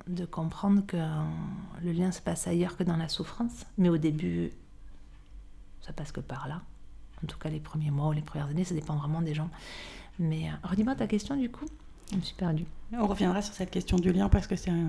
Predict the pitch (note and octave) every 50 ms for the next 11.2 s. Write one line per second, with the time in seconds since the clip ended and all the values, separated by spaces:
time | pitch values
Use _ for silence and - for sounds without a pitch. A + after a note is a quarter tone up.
0 | D#3+ - - G#3 G3 F#3+ F#3+ - - G3+ F#3 F3 E3+ E3 - F#3 F#3+ - - -
1 | F3+ F3 G3+ G3+ F#3 F3+ G#3+ G#3 G3 - - - F#3+ F3+ E3 D3+ F#3 F#3+ - -
2 | G3 F#3+ - - F3+ F3 E3 D#3+ - - - - G#3 F#3+ G3 F#3+ F3+ G3+ G3+ G#3
3 | - G#3+ G3+ G#3 A3 - - G3 E3+ E3+ F3+ F3+ F#3+ A#3+ A#3 F#3 F#3 F3+ F3+ F3+
4 | F#3 - - - - G3 F#3 F3+ F3 E3+ E3+ E3+ E3+ E3+ E3+ E3+ - C#3+ E3+ F#3+
5 | F#3+ F#3+ F#3 - G3 F#3 - - C4+ C4+ - A#3 G3 - G3 F3+ F3+ F3 - -
6 | - A3 A#3 A#3+ B3 A#3+ - - - - G#3+ F3+ F3+ D#3+ - - - G3+ G3+ G3+
7 | G#3 G3+ F3+ E3+ E3+ - - F#3+ G3+ A#3 B3+ A#3+ G#3+ F3+ - - - - - -
8 | F3+ F#3 F3+ F3+ F3 F3 E3+ E3+ E3 D#3+ - - - - - - - E3 F3 E3+
9 | E3+ E3 F3 F3 E3 E3+ F3 F3+ G3 G3+ - - - G3+ G3+ G3+ - - G3+ F#3
10 | F#3 F3+ F3+ F3 F3 F3+ F3 - - F#3 - - - E3+ - - - D3+ - -
11 | D#3 - -